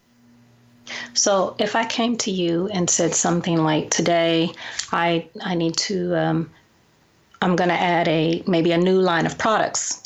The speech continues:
to, you know, to Amazon or something like that," then you would tell me, um, that you might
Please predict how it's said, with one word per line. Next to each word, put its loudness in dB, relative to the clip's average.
to, -2
you 0
know, -2
to 0
Amazon 2
or 2
something 0
like 0
that," 0
then 2
you 2
would 0
tell 2
me, 2
um, 0
that 0
you 2
might 2